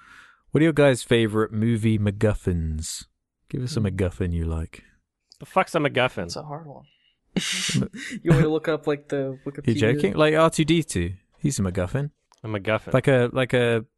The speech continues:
Speaker 1: like a plot device, like, like
Speaker 2: Object,
Speaker 1: the, the
Speaker 2: device,
Speaker 1: ring.
Speaker 2: or event that is necessary to the plot and to the motivation of the characters.
Speaker 1: Yeah, like the ring from Lord of the Rings, or
Speaker 3: Okay.
Speaker 2: Yeah.
Speaker 3: Okay. Yeah, I don't hear that word used
Speaker 2: It has some
Speaker 3: often.
Speaker 2: deeper meaning to it.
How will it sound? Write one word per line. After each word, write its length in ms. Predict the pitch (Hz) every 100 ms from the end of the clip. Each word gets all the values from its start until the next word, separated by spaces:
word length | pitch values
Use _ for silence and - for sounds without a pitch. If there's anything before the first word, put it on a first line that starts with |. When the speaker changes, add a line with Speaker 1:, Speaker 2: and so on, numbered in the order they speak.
| -
Speaker 1:
like 140 | 120
a 40 | 113
plot 280 | 123 120
device, 440 | 120 113 110 107 -
like, 160 | 107 98
like 140 | 110 156 110
Speaker 2:
Object, 80 | -
Speaker 1:
the, 60 | 113
the 60 | 107
Speaker 2:
device, 240 | 143 117 113
Speaker 1:
ring. 260 | 131 135
Speaker 2:
or 100 | 151
event 300 | 147 151 139 -
that 180 | 147 143
is 140 | 139
necessary 480 | 147 143 - 139 131
to 100 | 139
the 60 | 131
plot 420 | - 135 131 - _
and 80 | 131
to 100 | 143
the 60 | 131
motivation 520 | 131 135 131 127 -
of 60 | 127
the 60 |
characters. 640 | 123 127 123 123 127 - - _ _
Speaker 1:
Yeah, 100 | -
like 140 | 117 104
the 80 |
ring 340 | 101 107 110 110
from 180 | - 104
Lord 140 | 104
of 40 |
the 80 | 101
Rings, 260 | 98 98 101
or 120 | 160 170 170
Speaker 3:
Okay. 500 | 98 117 104 101 104 110 _ -
Speaker 2:
Yeah. 160 | 170
Speaker 3:
Okay. 440 | 113 - 87 85 95 - _ _ -
Yeah, 160 | 95
I 60 | 90
don't 180 | 95 92
hear 140 | 98
that 160 | 87 82
word 200 | 92 92
used 220 | 92 -
Speaker 2:
It 40 | -
has 140 | 139
some 100 | -
Speaker 3:
often. 60 | 101
Speaker 2:
deeper 260 | 147 143 143
meaning 280 | 143 139 131
to 180 | -
it. 180 | 123 -